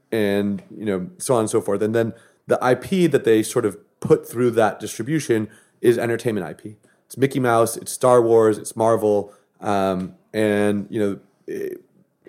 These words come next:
historically they've potentially partnered with it. Now increasingly they sort of buy those companies and own them. Um, but I think, you know, if,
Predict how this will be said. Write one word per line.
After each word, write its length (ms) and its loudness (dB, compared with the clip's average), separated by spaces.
historically 540 4
they've 280 0
potentially 340 -2
partnered 360 4
with 180 4
it. 120 4
Now 220 2
increasingly 480 -4
they 140 0
sort 180 -4
of 60 -14
buy 180 2
those 180 0
companies 380 -8
and 80 -8
own 180 -2
them. 200 -4
Um, 540 0
but 400 0
I 80 -2
think, 280 0
you 80 -2
know, 80 4
if, 120 2